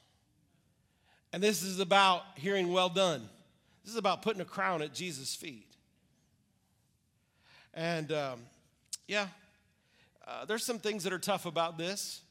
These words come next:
but, you know, number one, you understand, temptation's coming. You can't stop that. Th-,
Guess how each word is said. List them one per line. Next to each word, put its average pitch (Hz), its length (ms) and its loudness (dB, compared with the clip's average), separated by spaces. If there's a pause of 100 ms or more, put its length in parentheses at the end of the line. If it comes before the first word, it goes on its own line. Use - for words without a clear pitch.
(560)
but, 180 320 2 (800)
you 185 140 0
know, 175 160 2
number 196 340 2
one, 202 480 2 (140)
you 180 100 -4
understand, 190 640 -2 (220)
temptation's 170 580 -2
coming. 123 460 -6 (880)
You 185 100 -8
can't 202 280 -2
stop 165 320 -6
that. 107 240 -14 (4000)
Th-, - 140 -18